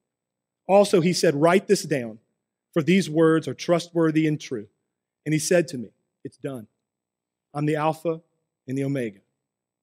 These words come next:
the beginning and the end. To the thirsty, I will give from the spring of the water of life without payment.'"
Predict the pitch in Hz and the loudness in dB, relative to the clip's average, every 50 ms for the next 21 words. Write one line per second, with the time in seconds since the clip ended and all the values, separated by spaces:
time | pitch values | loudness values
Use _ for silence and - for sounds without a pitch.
0 | _ - 127 131 113 123 151 151 160 165 165 165 160 143 117 98 92 _ - 151 | _ -10 -10 -8 -4 -2 -2 0 0 0 0 0 -2 -2 -4 -6 -12 _ -10 -8
1 | 131 139 139 - - 202 190 190 185 - - - 113 - _ _ _ _ _ _ | -8 -8 -8 -4 0 2 2 2 2 -2 -10 -14 -16 -18 _ _ _ _ _ _
2 | _ _ _ _ - 147 143 135 120 110 147 151 151 151 151 - 151 135 127 - | _ _ _ _ -12 -10 -10 -10 -8 -4 0 2 2 0 0 -4 -10 -10 -10 -10
3 | - - - 151 151 151 156 151 139 120 123 117 120 131 131 135 139 147 139 127 | -16 -14 -10 -8 -6 -6 -6 -6 -8 -10 -10 -6 -4 -4 -4 -2 -2 -4 -4 -4
4 | 139 131 123 113 104 104 _ - _ _ _ _ _ _ _ _ _ _ _ - | -4 -6 -6 -6 -10 -14 _ -20 _ _ _ _ _ _ _ _ _ _ _ -12
5 | 123 120 117 110 _ _ - 131 123 117 104 92 | -12 -10 -10 -12 _ _ -14 -12 -12 -12 -14 -16